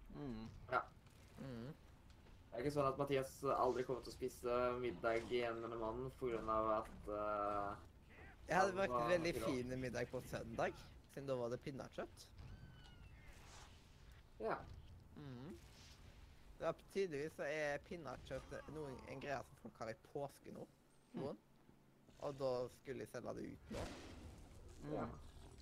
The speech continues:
Speaker 3: Så da var det billig pinnekjøtt. Eh, yes. Eh, utenom det så så jeg på Harry Potter sju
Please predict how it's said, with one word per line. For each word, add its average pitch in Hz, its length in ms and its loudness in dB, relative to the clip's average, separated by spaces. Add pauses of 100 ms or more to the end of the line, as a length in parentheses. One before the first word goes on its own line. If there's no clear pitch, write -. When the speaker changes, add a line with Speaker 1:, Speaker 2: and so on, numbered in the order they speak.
(160)
Speaker 3:
Så - 80 -4
da 120 140 2
var 113 180 2
det 120 120 0
billig 120 260 2
pinnekjøtt. 123 540 -6 (2500)
Eh, 120 340 2
yes. 165 280 0 (1080)
Eh, 147 440 2 (260)
utenom 165 460 -2
det 208 220 6
så 170 140 -2
så 135 120 0
jeg 120 80 2
på 120 180 0
Harry 110 200 2
Potter 113 640 0 (420)
sju 208 480 -2